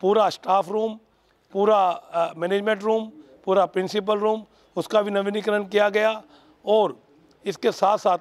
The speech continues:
आने वाले समय के अंदर हमारा ऐसा विचार है कि हम हॉस्पिटल के अंदर एक आईसीयू का निर्माण करें, जिससे कि हम अपने जितने भी अशोक विहार के निवासी हैं, वे आसपास के लोग हैं, उनको हम अच्छी तरीके से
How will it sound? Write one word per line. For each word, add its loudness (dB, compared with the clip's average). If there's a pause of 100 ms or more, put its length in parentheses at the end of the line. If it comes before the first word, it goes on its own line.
आने -2
वाले 0
समय -8
के -6
अंदर -4 (360)
हमारा 2
ऐसा -2
विचार 0
है -4 (280)
कि -2
हम 0
हॉस्पिटल -2
के -4
अंदर 2 (340)
एक -2
आईसीयू 0
का 2
निर्माण 0
करें, -6 (360)
जिससे -2
कि -2
हम -4 (400)
अपने -2 (680)
जितने 0
भी 2
अशोक 2
विहार 2
के -6
निवासी 0
हैं, 0
वे -4
आसपास 0
के -6
लोग -2
हैं, -2 (340)
उनको -2
हम 2
अच्छी -6
तरीके -4
से -4